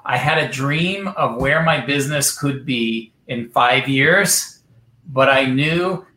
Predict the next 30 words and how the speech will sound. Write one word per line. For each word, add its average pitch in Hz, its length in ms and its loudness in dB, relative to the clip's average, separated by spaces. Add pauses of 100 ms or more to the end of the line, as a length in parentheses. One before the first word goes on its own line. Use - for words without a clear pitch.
(100)
that 131 180 2
it 139 120 0
had 156 640 -2
to 175 180 -6
start 127 880 0 (480)
on 127 380 0
May 147 380 0
third, 127 720 0 (720)
twenty 156 420 2
twenty-one, 147 800 -2 (480)
in 139 160 2
order 147 220 4
for 147 240 -2
it 135 120 -6
to 131 120 -8
get 117 320 -8
there." - 260 -14 (120)
So 139 240 2
I 156 200 4
hope 190 300 4
when 165 160 0
you 151 80 -2
get 156 160 0
off 156 340 2
of 170 160 -4
this 165 240 -2
call 160 280 0
today 143 640 -2 (180)
that 127 560 -2
you, 185 680 -4